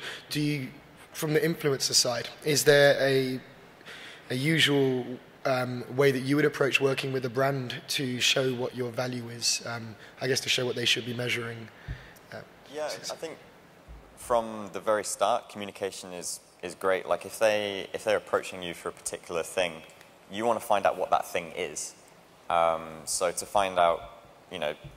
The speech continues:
Speaker 2: as bluntly as asking, "What are you looking to achieve from this?" Um, you know, "What do you hope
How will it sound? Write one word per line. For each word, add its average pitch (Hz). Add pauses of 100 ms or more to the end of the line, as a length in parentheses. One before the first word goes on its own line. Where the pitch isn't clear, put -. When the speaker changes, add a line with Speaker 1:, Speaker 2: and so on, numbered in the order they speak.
(360)
Speaker 2:
as 104
bluntly 120
as 92
asking, 85
"What 87
are -
you 87
looking 87
to 82
achieve 78 (300)
from 80
this?" - (420)
Um, 80 (480)
you 85
know, 76 (260)
"What 98
do 98
you 90
hope 85